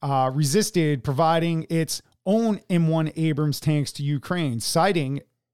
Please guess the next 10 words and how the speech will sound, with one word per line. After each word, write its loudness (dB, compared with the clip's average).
extensive 0
and -2
complex 0
maintenance 0
and -4
logistic -2
challenges -2
with 0
high-tech 0
vehicles. -2